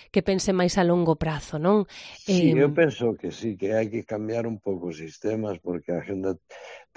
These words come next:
Speaker 2: vinte trinta, pois, eh, pro rural é iso, isto é exterminarlos totalmente,
Speaker 1: Ujú.
Speaker 2: sinceramente. A veces pensas que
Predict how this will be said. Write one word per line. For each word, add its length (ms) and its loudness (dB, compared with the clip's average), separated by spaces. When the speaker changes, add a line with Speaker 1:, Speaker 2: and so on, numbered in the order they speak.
Speaker 2:
vinte 400 -2
trinta, 640 -2
pois, 480 -8
eh, 160 -4
pro 240 -2
rural 400 -2
é 160 -2
iso, 320 -16
isto 320 -6
é 160 -2
exterminarlos 800 -6
totalmente, 720 -10
Speaker 1:
Ujú. 240 -8
Speaker 2:
sinceramente. 480 -6
A 80 -6
veces 320 -4
pensas 480 -4
que 160 -6